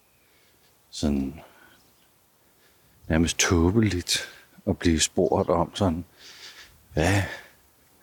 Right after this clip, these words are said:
altså lige fra syvende klasse, sådan, "Nå, hvor, hvad så er målet med dit liv? Hvor, hvor skal du så hen?" Eller senere, når man sådan kommer i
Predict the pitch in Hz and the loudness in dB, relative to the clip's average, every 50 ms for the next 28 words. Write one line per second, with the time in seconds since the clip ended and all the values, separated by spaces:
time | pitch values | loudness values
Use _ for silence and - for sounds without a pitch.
0 | _ - 82 80 78 73 85 92 - 95 87 - - 95 87 - 95 95 - - | _ -8 -4 -2 0 2 2 2 2 2 0 2 2 2 2 2 0 0 2 2
1 | 90 85 85 82 80 - 95 - - 87 82 80 - _ _ _ - - - - | 4 4 4 2 0 -4 -6 -6 -6 -6 -6 -6 -8 _ _ _ -20 -20 -20 -20
2 | - _ _ _ - 98 107 139 143 127 120 131 135 - - 147 147 135 120 110 | -20 _ _ _ 0 2 4 4 4 2 2 0 0 2 2 2 2 0 -2 -4
3 | - - - - _ _ _ _ _ _ _ _ - - _ _ _ _ _ _ | -10 -16 -20 -20 _ _ _ _ _ _ _ _ -20 -20 _ _ _ _ _ _
4 | _ - 110 117 113 139 127 127 123 113 113 110 101 - - 120 123 120 113 107 | _ 0 2 2 4 4 4 2 2 4 4 2 2 2 2 4 4 4 4 4
5 | 110 98 87 87 85 - 117 120 - - - 82 76 76 82 80 87 104 110 101 | 4 4 2 2 2 2 0 0 0 2 0 2 2 2 0 0 0 0 0 0
6 | 101 104 107 - - - - 135 120 131 127 - - 143 113 90 78 - - - | 0 -2 -2 -2 -2 0 0 2 2 2 2 2 2 0 0 0 -2 -4 -4 -10
7 | - - - - - - _ - - - - - - - - - - - - - | -20 -20 -20 -20 -20 -20 _ -20 -20 -20 -20 -20 -20 -20 -20 -20 -20 -20 -20 -20
8 | - - - - - - - - - - - - - - 67 69 71 - - 90 | -20 -20 -20 -20 -20 -20 -20 -20 -20 -20 -20 -18 -14 -10 -8 -6 -4 -2 0 0
9 | 80 73 78 80 82 80 78 76 73 73 73 69 - 82 78 - - - 92 82 | 2 4 4 4 4 4 4 2 2 0 -2 -2 -4 -4 -4 -4 -2 0 0 2
10 | 76 78 78 76 69 | 2 4 4 2 0